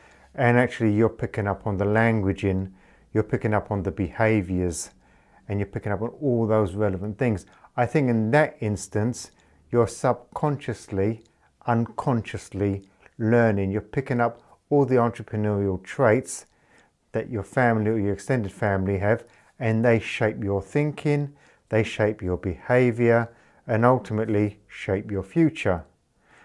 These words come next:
And it could be also the kind of school you go to, the network. So maybe your network of friends, and maybe your friends have families that are highly entrepreneurial.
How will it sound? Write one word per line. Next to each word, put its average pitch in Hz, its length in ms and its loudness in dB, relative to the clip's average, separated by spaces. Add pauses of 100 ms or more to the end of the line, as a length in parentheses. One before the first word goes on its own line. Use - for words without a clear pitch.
(100)
And 147 100 4
it 156 40 0
could 156 180 4
be 135 100 4
also 117 300 2
the 90 100 -12
kind 107 240 -2
of 92 60 -2
school 101 280 -2
you 101 100 0
go 98 200 2
to, 104 400 0 (380)
the 110 100 0
network. 101 720 -2 (460)
So 110 160 -2
maybe 107 240 2
your 98 120 0
network 101 440 -2
of 92 80 -8
friends, 104 500 -2 (380)
and 107 100 -4
maybe 107 220 2
your 110 100 4
friends 113 360 0
have 104 200 -6
families 98 560 -2
that 104 100 0
are 98 160 0
highly 95 500 -4
entrepreneurial. 92 840 -4